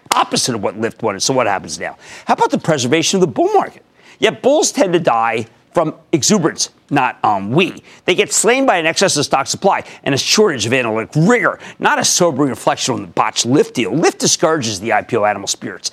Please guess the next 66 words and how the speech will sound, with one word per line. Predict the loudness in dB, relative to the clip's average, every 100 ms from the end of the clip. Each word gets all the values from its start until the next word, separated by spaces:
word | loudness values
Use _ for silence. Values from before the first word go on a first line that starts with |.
| -10
the | -4
exact | 0 0 2
opposite | 0 0 -2
of | 0
nineteen | 0 -2 0
ninety-nine. | 0 2 0 0 -2 -8 0
That | 2
was | 2
the | 0
most | 0
heated | 2 4
I | 4
P | 2 2
O | 2
market, | 2 2
and | -2
of | 0
course | -2 0
it | 0
led | 0 0
to |
this | -2 -2
incredible | -2 -2 -2 -4
top | -4 -2 -2
in | -4
the | -6
NASDAQ. | -2 -2 -2 -6 -8 -20 -2
I'll | 2
go | 4
one | 2 2
step | -2 0
further. | -2 -2 -12 -2
When | 0
I | 2
see | 2 2
the | 2
anger | 2 2 2
on | 2
Twitter | 2 0 2
from | 0
people | 0 0 0
who | 0
got | 0 0
burned | 0 2
on | 2 4
Lyft, | 2 2
and | 0
of | 0
course | 0 0
then | -2
blame | -4 -4
me | -2 -4
'cause | -4
I'm | -4 -4
an |
easy | -8 -10
target, | -4 -2 -2 -8 -16 -12 -4
I, | -4 0
not | 2 2 0
the | 0
syndicate | 0 0 0 0
head | -2
of | -2
J | -2 0
P | -2
Morgan | 0 2 2 -2